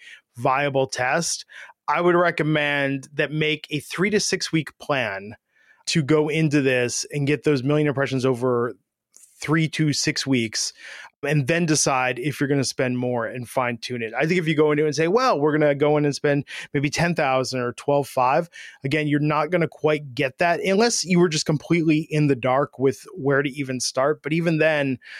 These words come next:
you have to remember that if you test, let's say, three podcasts versus six versus ten, you're really only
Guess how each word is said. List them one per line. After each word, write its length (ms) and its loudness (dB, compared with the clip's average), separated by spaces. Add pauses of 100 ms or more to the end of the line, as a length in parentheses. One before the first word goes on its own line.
(160)
you 60 4
have 100 0
to 80 0
remember 340 4
that 220 2
if 200 -8
you 220 2
test, 840 -2 (600)
let's 340 0
say, 560 2 (640)
three 400 0
podcasts 680 -2
versus 380 -2
six 680 0 (580)
versus 540 0
ten, 600 0 (680)
you're 220 4
really 260 4
only 440 4